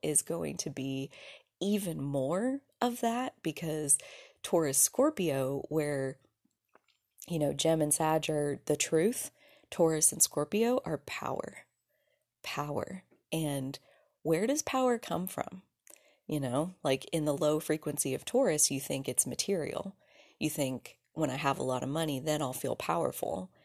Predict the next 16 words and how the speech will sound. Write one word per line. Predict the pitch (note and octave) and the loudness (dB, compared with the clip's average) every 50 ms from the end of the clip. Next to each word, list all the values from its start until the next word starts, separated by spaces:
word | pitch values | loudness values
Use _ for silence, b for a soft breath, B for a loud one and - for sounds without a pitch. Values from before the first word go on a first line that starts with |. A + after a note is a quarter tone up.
| b b b b b b b | b b b b b b b
And | - D#3+ C#3+ A#2+ B2 B2 C3 - - - _ _ _ | 0 2 2 2 0 -2 -4 -4 -6 -6 _ _ _
that's | - - - - - - | -6 -2 2 2 2 2
not | - - - - | 2 -2 -4 -4
true | - - E3+ D3+ B2+ - - E3 F#3+ - - | -2 0 0 0 2 0 -2 -4 -6 -8 -6
because | - - - D3+ - | -6 -4 -4 -2 -2
that's | - - - - - D3 | -2 -2 0 -2 -2 -4
not | B2+ A2+ - - | -4 -6 -6 -6
real | C#3+ C3 B2 A#2+ | -4 -2 -2 -4
power. | - - - F3+ F3 D3+ B2+ A#2+ C3 C3+ B B B B B B B B B B B _ _ _ - _ _ - - | -4 -2 -2 0 2 2 2 0 -2 -4 B B B B B B B B B B B _ _ _ -20 _ _ -6 0
The | D#3 D#3 | 0 0
f-, | D3+ - - - | 0 0 -10 -6
highest | - - - G3+ G3+ G#3 G3 F3+ E3+ D#3 - - - - - - | -4 -4 -2 -2 0 0 2 4 6 8 8 8 8 6 2 -4
frequency | - - - E3+ D#3+ - - D#3+ C#3+ C#3 - D3 C3+ | -6 -2 0 0 0 0 -2 -2 0 0 2 2 2
of | C3+ C3+ D3 E3 | 0 0 -2 -2
real | E3 C#3+ B2+ B2 | 0 0 0 0
power | - - G3 G#3 G#3 F#3 D#3+ D#3 B2+ - - | 0 -2 -4 -2 0 0 0 0 -2 -4 -4